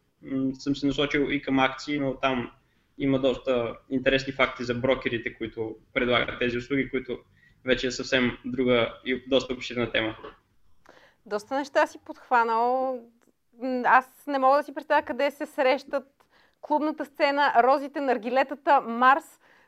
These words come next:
Speaker 2: но ти как успяваш да разделиш вниманието си на толкова много посоки и да обърнеш
Speaker 1: Ами,
Speaker 2: необходимото
Speaker 1: може би
Speaker 2: време на всяко едно направление, с което се занимаваш?
Speaker 1: Може би именно защото не се срещат никъде,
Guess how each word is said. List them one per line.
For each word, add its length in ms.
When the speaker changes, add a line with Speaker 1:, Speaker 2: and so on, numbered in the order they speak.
Speaker 2:
но 120
ти 140
как 220
успяваш 420
да 160
разделиш 360
вниманието 440
си 120
на 80
толкова 340
много 260
посоки 360
и 80
да 80
обърнеш 680
Speaker 1:
Ами, 220
Speaker 2:
необходимото 340
Speaker 1:
може 100
би 60
Speaker 2:
време 260
на 120
всяко 300
едно 120
направление, 460
с 60
което 180
се 60
занимаваш? 420
Speaker 1:
Може 300
би 80
именно 280
защото 360
не 120
се 200
срещат 480
никъде, 720